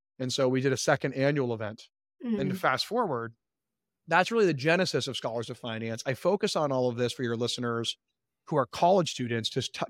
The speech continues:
Speaker 1: tell the story of what we did and what we were experiencing as college students when this happened. To
Speaker 2: Right.
Speaker 1: fast forward to the rest of the story, I get,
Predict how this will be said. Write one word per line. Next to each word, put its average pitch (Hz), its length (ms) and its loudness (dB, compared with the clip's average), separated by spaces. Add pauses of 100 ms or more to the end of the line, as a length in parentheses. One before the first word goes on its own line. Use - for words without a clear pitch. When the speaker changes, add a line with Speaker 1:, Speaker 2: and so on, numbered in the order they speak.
Speaker 1:
tell 190 220 4
the 165 100 2
story 123 500 -2 (380)
of 135 160 0
what 131 140 2
we 156 160 0
did 143 300 6
and 131 100 0
what 131 100 -2
we 139 80 -4
were 143 120 -2
experiencing 139 560 -6
as 220 100 -10
college 139 380 0
students 113 340 -6
when 117 100 -8
this 107 120 -10
happened. 143 420 -4 (560)
To 165 80 0
Speaker 2:
Right. - 100 -4
Speaker 1:
fast 185 300 4
forward 170 240 2
to - 20 -18
the 151 80 -2
rest 143 220 2
of 135 60 -8
the 117 60 -8
story, 120 500 -4 (460)
I 165 140 6
get, 180 160 4